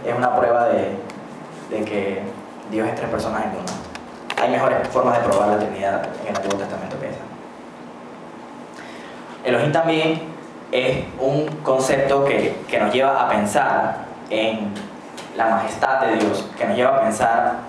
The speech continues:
en como, como el Dios de los dioses.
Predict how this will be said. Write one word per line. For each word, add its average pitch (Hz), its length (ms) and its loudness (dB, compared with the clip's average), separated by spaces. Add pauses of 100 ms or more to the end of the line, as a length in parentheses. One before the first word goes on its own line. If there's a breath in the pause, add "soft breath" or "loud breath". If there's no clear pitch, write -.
(520)
en 123 500 2 (880)
como, 113 480 2
como 117 260 -2
el 113 240 0
Dios 160 320 4
de 170 60 4
los - 180 2
dioses. - 580 0